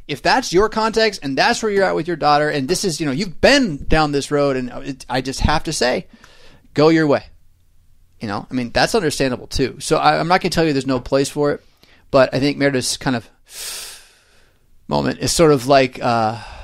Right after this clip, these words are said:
well, I'll tell you another story, uh, told to me by a pastor. I like this pastor. He's a good man, but I don't know if he's a great pastor.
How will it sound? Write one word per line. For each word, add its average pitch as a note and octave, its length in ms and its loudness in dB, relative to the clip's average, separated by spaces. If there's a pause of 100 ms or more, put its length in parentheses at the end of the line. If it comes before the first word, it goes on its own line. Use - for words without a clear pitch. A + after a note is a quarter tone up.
(1200)
well, C3+ 260 2 (1900)
I'll - 100 -10 (220)
tell B2+ 120 0
you - 20 4
another A#2+ 200 2
story, - 320 -10 (460)
uh, F#2+ 320 -6 (140)
told B2+ 180 2
to B2 40 -2
me C3 80 2
by A#2 180 -2
a A#2 40 -6
pastor. - 380 -4 (1400)
I G3 120 4
like D3+ 220 0
this - 120 -18
pastor. B2 340 -8
He's C3+ 120 -8
a - 20 -16
good C3+ 160 -2
man, C3+ 260 -2
but C3+ 160 -14
I - 60 -4
don't - 80 -2
know A3 60 -6
if G#3+ 80 -6
he's G3+ 120 2
a D3+ 40 0
great C#3+ 200 0
pastor. C#3 380 0